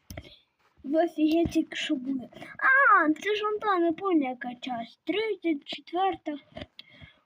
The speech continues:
От тут вроде ми від Фредді вбігали. Не. Тут драгон наш, може, вроде був.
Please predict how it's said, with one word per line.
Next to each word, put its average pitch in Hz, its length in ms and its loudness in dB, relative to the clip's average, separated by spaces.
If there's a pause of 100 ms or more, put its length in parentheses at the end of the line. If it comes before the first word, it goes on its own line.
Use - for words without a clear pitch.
(120)
От 302 160 0
тут 359 160 0
вроде 320 320 4
ми 320 260 6
від 294 320 -8
Фредді 381 500 -4
вбігали. 247 720 -6 (4000)
Не. 269 520 2 (1600)
Тут 285 160 -6
драгон 285 420 0
наш, 262 200 -6
може, 254 260 -10
вроде 247 340 -10
був. 247 300 -8